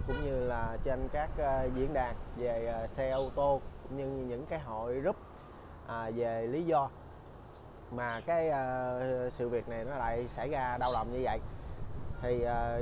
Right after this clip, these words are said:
với quan điểm cũng là một tài xế ha, mình cũng là một tài xế cũng, à, kinh nghiệm lái rất là nhiều, nhưng mà thực sự mà nói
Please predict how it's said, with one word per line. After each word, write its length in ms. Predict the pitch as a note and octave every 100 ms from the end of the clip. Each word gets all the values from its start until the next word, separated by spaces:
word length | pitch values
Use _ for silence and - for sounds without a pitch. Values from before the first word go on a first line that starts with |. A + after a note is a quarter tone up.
| B2
với 260 | C#3 D#3+ G3
quan 280 | E3+ D3
điểm 320 | C#3 B2 F#3 - - -
cũng 160 | B2+ -
là 80 | B2+
một 180 | A#2+ A#2
tài 160 | B2 A2+
xế 340 | D3 D3 C#3 - -
ha, 200 | D3+ D#3+ - -
mình 140 | - -
cũng 120 | C3
là 80 | D3
một 120 | B2 A#2+
tài 140 | B2 A2+
xế 300 | D3 D3 F3 E3+
cũng, 120 | D#3 D#3 D3+
à, 60 | C3+ C3 C3+
kinh 140 | C3+
nghiệm 180 | B2 A#2+
lái 180 | C#3+ E3
rất 140 | F3
là 80 | C#3+
nhiều, 240 | B2 A#2 A2+ - - - - -
nhưng 140 | C3+
mà 60 | B2+
thực 140 | B2+
sự 240 | - A#2+ C3
mà 160 | C3
nói 260 | B2+ D3+